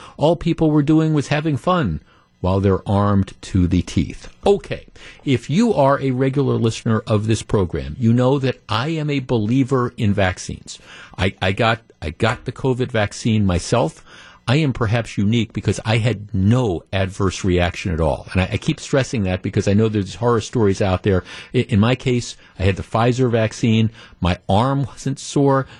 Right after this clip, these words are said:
No, no bad reactions at all. And, and now I consider myself to be, no pun intended from what our previous conversation was, essentially bulletproof. If, if you look at the numbers,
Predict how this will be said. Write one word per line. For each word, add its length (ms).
No, 580
no 320
bad 340
reactions 960
at 280
all. 400
And, 160
and 100
now 240
I 80
consider 460
myself 560
to 100
be, 320
no 120
pun 240
intended 520
from 160
what 100
our 80
previous 320
conversation 640
was, 160
essentially 440
bulletproof. 520
If, 200
if 200
you 140
look 320
at 220
the 80
numbers, 880